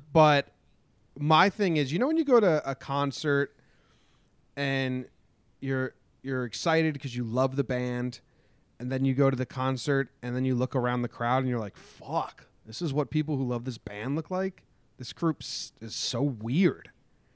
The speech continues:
That times a million for Rocky Horror Picture Show. That's what I think it would be like.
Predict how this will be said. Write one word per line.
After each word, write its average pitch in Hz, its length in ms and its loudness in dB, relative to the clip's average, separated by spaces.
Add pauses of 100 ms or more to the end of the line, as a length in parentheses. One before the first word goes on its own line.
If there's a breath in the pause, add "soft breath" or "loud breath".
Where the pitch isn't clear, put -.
(440)
That 143 640 2
times 135 380 0
a - 20 0
million 123 600 4
for 107 120 -8
Rocky 107 320 -6
Horror 98 220 -6
Picture 85 320 -14
Show. - 240 -20 (160)
That's 139 240 0
what 123 100 0
I 110 100 -2
think 117 300 -6
it 104 40 -6
would 92 100 -10
be 73 100 -18
like. - 220 -20